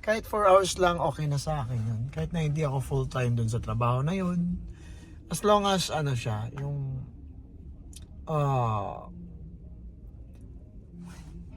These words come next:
may ano lang talaga ako, benefits. At then, hindi naman masyadong ganun kapagod yung trabaho para at least makapag-DoorDash pa ako. Kaya naghahanap ako dito ng, ah,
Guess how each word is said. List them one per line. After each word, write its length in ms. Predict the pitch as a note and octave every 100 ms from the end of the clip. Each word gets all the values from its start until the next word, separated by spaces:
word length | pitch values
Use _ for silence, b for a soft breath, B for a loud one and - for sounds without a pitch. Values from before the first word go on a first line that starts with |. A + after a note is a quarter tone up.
| - -
may 400 | F3 F#3+ F#3+ F#3
ano 160 | F#3
lang 240 | F3+ F3 D#3+
talaga 400 | D#3+ D3 B2+ B2
ako, 80 | C3
benefits. 720 | B2 C3+ B2+ A2+ G2+ - - - - - - - B B
At 80 | G#3+
then, 240 | B3 B3
hindi 80 | B3
naman 320 | B3 A#3+ A3+ A3 G#3+ A3 G#3+ G#3+ - -
masyadong 480 | - F#3+ G3+ F#3 G3
ganun 320 | F3+ F3 E3
kapagod 720 | F3 D#3+ C#3 C#3 C#3 C3+ C#3 C3+
yung 160 | B2+
trabaho 400 | D3 C3 B2+ A#2+
para 320 | B2 B2+ C3
at 80 | C#3+
least 160 | B2+ -
makapag-DoorDash 800 | C3 B2+ C3 A#2+ A#2+ A#2+ A2+ -
pa 160 | A#2
ako. 160 | A#2 A#2
Kaya 240 | B2 G#2+ - B B E3+
naghahanap 480 | E3 D#3 E3 F3+ E3+
ako 180 | E3+ E3 D#3
dito 240 | D3 D3+
ng, 240 | C3 B2 C3 B B B B B B - - - - D3+
ah, 640 | C3 A#2+ A#2 A#2+ G#2